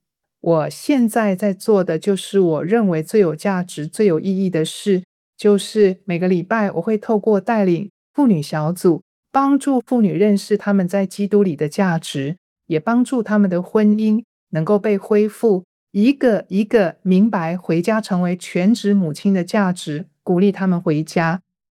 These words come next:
使她们经验到人生最高的幸福。我觉得我现在的人生好有意义，好有目标，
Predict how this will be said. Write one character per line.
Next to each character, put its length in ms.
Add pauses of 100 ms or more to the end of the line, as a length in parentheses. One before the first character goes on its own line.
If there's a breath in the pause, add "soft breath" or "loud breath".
使 160
她 140
们 140
经 200
验 160
到 160
人 200
生 260
最 200
高 160
的 120
幸 300
福。 360 (300)
我 100
觉 160
得 140
我 120
现 220
在 120
的 120
人 240
生 320 (240)
好 300
有 200
意 180
义， 340 (220)
好 220
有 160
目 200
标， 300